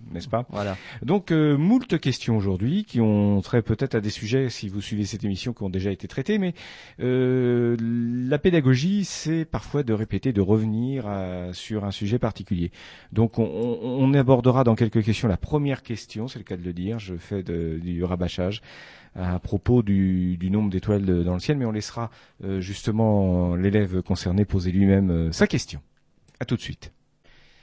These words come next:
Speaker 1: Merci d'être à l'écoute, euh, d'En route vers les étoiles, euh, l'émission d'astronomie proposée conjointement par l'Association d'astronomie Albireo soixante-dix-huit, à la personne de Lionel Bourris ici présent,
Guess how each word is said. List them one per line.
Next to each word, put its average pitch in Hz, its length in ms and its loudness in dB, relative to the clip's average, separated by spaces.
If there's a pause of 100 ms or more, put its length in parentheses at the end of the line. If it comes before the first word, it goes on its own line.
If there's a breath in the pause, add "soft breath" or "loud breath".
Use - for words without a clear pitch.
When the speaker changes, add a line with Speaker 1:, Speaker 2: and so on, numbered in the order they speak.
(180 soft breath)
Speaker 1:
Merci 190 300 2
d'être 208 180 0
à 185 40 6
l'écoute, 185 360 2
euh, 160 160 8
d'En 139 140 6
route 139 160 0
vers 120 200 4
les 110 220 0
étoiles, 113 440 4
euh, 95 240 2
l'émission 98 440 0
d'astronomie 101 460 2
proposée 101 1080 2
conjointement 117 580 0
par 90 140 -6
l'Association 92 540 -6
d'astronomie 92 400 -6
Albireo 90 340 -4
soixante-dix-huit, 95 680 -4 (440 loud breath)
à - 40 -8
la 80 60 -6
personne 82 300 -4
de 80 80 -4
Lionel 85 300 -2
Bourris 87 360 -6
ici 87 140 -12
présent, 90 380 -6